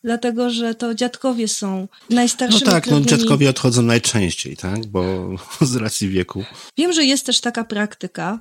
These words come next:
Speaker 1: gdzie często mówi się dzieciom, że dziadkowie wyjechali. Czy dziadek, czy babcia wyjechali. Mój dziadek na przykład wyjechał. Co ciekawe, zabrano mnie na pogrzeb dziadka,
Speaker 2: Mhm.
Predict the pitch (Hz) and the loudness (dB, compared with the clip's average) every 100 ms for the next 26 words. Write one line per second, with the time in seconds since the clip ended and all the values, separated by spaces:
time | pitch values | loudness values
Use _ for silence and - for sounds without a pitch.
0 | - 208 - 214 214 214 220 - 254 254 | -8 -8 -4 -2 0 -2 -4 -2 0 2
1 | 254 - 233 226 226 226 _ 202 233 262 | 0 -2 -4 -2 -2 -4 _ 0 2 2
2 | 247 - 226 202 214 214 233 240 262 226 | 0 -2 -2 -2 -4 -2 -2 -2 -2 -2
3 | 202 226 - 233 226 202 208 202 202 185 | -4 -4 -4 -2 -2 -2 -2 -2 -2 -6
4 | 135 139 - _ - - 180 214 214 202 | -6 -12 -18 _ -6 -4 0 2 2 0
5 | 196 - 180 196 - 196 175 196 233 240 | -2 -2 -2 -4 -4 -8 -4 -4 -2 0
6 | 269 254 262 254 247 233 - 240 214 202 | 0 2 2 2 2 0 0 -4 -4 -2
7 | 208 185 180 131 156 _ _ - 233 240 | -2 -2 -6 -8 -12 _ _ -8 -2 -2
8 | 240 240 247 247 269 262 233 220 202 196 | 0 0 2 2 4 4 4 0 -2 -4
9 | 202 175 190 175 220 190 185 - - 277 | -8 -8 -8 -10 -10 -10 -12 -10 -6 -4
10 | 95 117 | -4 -8